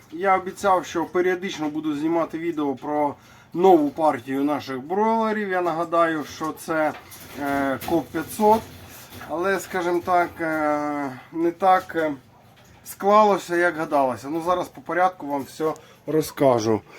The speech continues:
Так, нашим бройлерам сьогодні сорок дев'ять днів. Отак ми їх по цій схемі годівля. От по такій схемі, де пропоювання.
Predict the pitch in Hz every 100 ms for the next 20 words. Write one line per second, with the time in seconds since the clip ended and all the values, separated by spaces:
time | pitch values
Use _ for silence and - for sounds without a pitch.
0 | - - - 165 139 117 139 170 185 185
1 | 175 175 180 170 160 139 160 156 165 151
2 | 131 175 170 156 156 160 160 165 202 233
3 | 262 254 - - - - - - - -
4 | - - _ - - - 151 156 170 165
5 | 156 151 147 139 123 - - - - -
6 | 160 165 156 175 156 - - 160 147 135
7 | 113 - - - _ - - - - _
8 | _ _ _ _ - 123 160 160 214 233
9 | 226 220 208 - - - - - - _
10 | - 143 151 - 156 156 - 196 196 -
11 | - 180 175 170 156 - - _ _ _
12 | _ _ _ _ 143 156 156 151 - 143
13 | 131 120 104 104